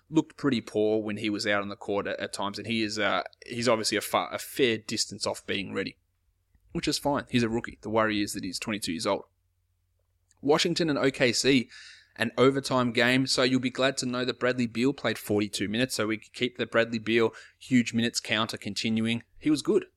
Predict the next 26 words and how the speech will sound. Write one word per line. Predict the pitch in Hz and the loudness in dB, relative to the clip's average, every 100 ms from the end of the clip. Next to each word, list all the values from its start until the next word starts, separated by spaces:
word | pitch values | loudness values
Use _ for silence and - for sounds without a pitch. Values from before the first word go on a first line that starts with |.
| - | -2
Thirty-one | 123 123 131 131 | 4 6 6 6
and | 131 | 2
five, | 117 113 135 110 | 0 0 0 -2
four | - 117 | 0 0
triples, | - 135 131 113 | 0 -2 0 -2
two | - 127 | -2 0
steals. | 120 - 143 113 | 0 2 0 0
You | |
can't | - 180 208 | -2 -4 -2
complain | 190 - 147 | -4 0 2
about | 147 113 110 | 2 4 2
the | 107 110 | 2 4
output, | 117 - - - - - - | 4 0 -8 -8 -20 -6 0
but | |
you're | 127 | 4
gonna | 139 160 | 4 2
complain | - 135 139 127 | -2 -2 2 4
when | 117 | 4
he's | 107 | 2
sitting | - 113 | 0 0
on | 107 | 0
his | 104 | 2
ass | 104 101 | 2 2
for | - | -2
two | - 101 | -6 -6
months. | 85 69 - | -6 -6 -10